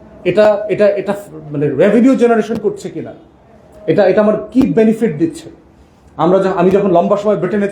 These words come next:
ছিলাম, একটা গার্ডেন করবে, একটা বাগান করলেও লোকাল অ্যাডমিনিস্ট্রেশনকে বলতে হয় যে এটা করবার পরে আমার কত টাকা ট্যাক্স কালেকশন হবে, এটা করবার মধ্য দিয়ে কয়জন আমার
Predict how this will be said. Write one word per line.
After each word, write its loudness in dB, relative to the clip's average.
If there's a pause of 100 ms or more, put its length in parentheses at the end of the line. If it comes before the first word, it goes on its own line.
ছিলাম, 0 (600)
একটা -2 (160)
গার্ডেন 2 (140)
করবে, 2 (100)
একটা -8 (160)
বাগান 0 (140)
করলেও 2 (680)
লোকাল 2
অ্যাডমিনিস্ট্রেশনকে -2 (140)
বলতে 2 (120)
হয় 0 (380)
যে -4 (200)
এটা 0 (140)
করবার 2 (120)
পরে 2 (100)
আমার -4
কত -4 (100)
টাকা -6 (120)
ট্যাক্স -6
কালেকশন -2
হবে, -10 (560)
এটা 2 (100)
করবার 4
মধ্য -2 (140)
দিয়ে 0 (100)
কয়জন -2 (140)
আমার -4